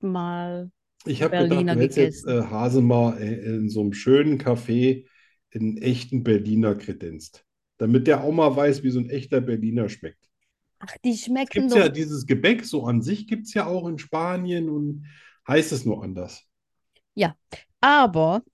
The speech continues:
Speaker 1: in Schaffhausen, also in der Schweiz, haben wir auch Berliner.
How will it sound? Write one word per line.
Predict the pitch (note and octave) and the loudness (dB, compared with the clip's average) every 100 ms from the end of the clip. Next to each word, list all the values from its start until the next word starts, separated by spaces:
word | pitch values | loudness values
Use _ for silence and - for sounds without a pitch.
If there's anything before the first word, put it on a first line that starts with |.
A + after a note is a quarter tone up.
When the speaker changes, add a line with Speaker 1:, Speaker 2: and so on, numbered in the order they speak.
| - | 0
Speaker 1:
in | A#3+ | 0
Schaffhausen, | B3 A#3+ C#4 D4 D4 F#3+ G3 A#3 | 0 0 4 4 2 -4 -4 -4
also | G3 F#3+ | -2 0
in | |
der | F3+ F3 | 0 0
Schweiz, | D#3+ - F3+ E3 B3 G#3+ C4 - - - _ _ _ _ _ _ _ _ _ _ | -2 -2 0 4 4 2 -2 -8 -14 -16 _ _ _ _ _ _ _ _ _ _
haben | - A#3 C#4+ E4 D4+ | -2 4 4 2 0
wir | D#4 - | 0 4
auch | D4 - | 4 2
Berliner. | - G3+ F#3 F3 D#3 D3+ | -2 0 0 -2 -4 -10